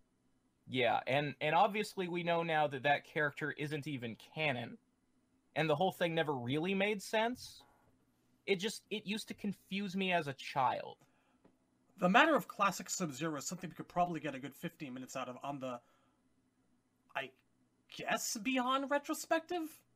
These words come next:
Speaker 1: I guess so. <laughs>
Speaker 2: Like, to, to make a long story really short, nowadays, I just look at it as Noob running around in his old outfit for, for yucks. It's not,
Speaker 1: I don't
Speaker 2: it's
Speaker 1: know.
Speaker 2: not
Speaker 1: There,
Speaker 2: canon.
Speaker 1: there was a, there was a period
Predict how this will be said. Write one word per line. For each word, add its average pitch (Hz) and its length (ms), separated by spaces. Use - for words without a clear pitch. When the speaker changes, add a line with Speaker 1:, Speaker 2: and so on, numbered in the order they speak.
Speaker 1:
I 117 100
guess 123 260
so. 113 320
<laughs> - 960
Speaker 2:
Like, 196 340
to, - 80
to 185 200
make 320 140
a 240 40
long 220 240
story 208 260
really 160 220
short, 151 320
nowadays, 156 640
I 208 120
just 214 320
look 202 160
at 185 80
it 165 100
as 160 160
Noob 156 240
running 143 240
around 139 200
in 139 60
his 123 140
old 135 180
outfit 123 320
for, 131 140
for 139 140
yucks. - 500
It's 185 200
not, 233 160
Speaker 1:
I - 120
don't - 100
Speaker 2:
it's - 80
Speaker 1:
know. 302 60
Speaker 2:
not 269 80
Speaker 1:
There, 180 100
Speaker 2:
canon. 180 180
Speaker 1:
there 208 100
was 226 200
a, 220 180
there 202 100
was 202 160
a 202 60
period 196 800